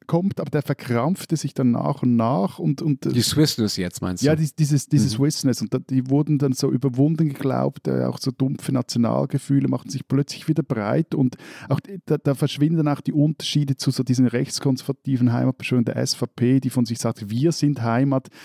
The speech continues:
Speaker 1: Das wird alles dann recht diffus und in diesem diffusen irgendeinen eigenen Begriff, sei der jetzt link-,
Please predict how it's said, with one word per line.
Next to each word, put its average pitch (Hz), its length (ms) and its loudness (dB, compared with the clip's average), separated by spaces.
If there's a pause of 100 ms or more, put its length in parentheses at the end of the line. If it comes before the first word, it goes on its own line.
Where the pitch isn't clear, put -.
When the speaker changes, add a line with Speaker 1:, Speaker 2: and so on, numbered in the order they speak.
(140)
Speaker 1:
Das 135 120 0
wird 131 140 0
alles 139 220 0
dann 131 120 2
recht 131 280 -2
diffus 160 580 4
und 139 220 -2
in 143 120 2
diesem 151 220 4
diffusen 160 560 2
irgendeinen 131 340 2
eigenen 147 540 0 (180)
Begriff, 139 600 0
sei 127 120 0
der 123 120 2
jetzt - 200 -4
link-, 139 340 4